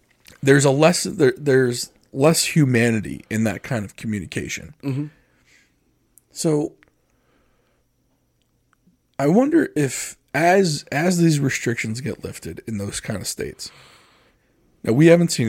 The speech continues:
Speaker 1: it as much here, but in California it's worse. In New York it's worse. Um,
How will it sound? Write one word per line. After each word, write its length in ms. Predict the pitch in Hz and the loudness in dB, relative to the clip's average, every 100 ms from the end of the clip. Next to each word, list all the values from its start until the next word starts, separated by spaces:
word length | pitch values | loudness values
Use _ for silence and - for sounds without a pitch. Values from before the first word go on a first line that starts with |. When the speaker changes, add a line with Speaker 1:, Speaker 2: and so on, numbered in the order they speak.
| 104 | -2
Speaker 1:
it 40 | |
as 120 | 104 | -4
much 220 | 107 92 - | -6 -8 -10
here, 280 | 58 131 _ _ - | -12 -18 _ _ -6
but 100 | 113 | -4
in 80 | 110 | -4
California 600 | - 123 127 - 123 117 | -2 0 0 0 -2 -2
it's 180 | 113 - | -6 -8
worse. 460 | 90 87 113 - - _ _ _ _ _ - | -10 -8 -10 -12 -16 _ _ _ _ _ -10
In 500 | 107 101 95 95 90 _ - | -6 -4 -4 -6 -10 _ -6
New 120 | 117 | 0
York 320 | 113 107 104 | 2 0 -2
it's 220 | 113 - | -6 -8
worse. 500 | 98 98 90 - - - _ _ _ _ _ _ _ _ _ _ _ - | -6 -4 -4 -6 -8 -10 _ _ _ _ _ _ _ _ _ _ _ -8
Um, 480 | 107 101 98 98 95 | -4 -2 -4 -8 -12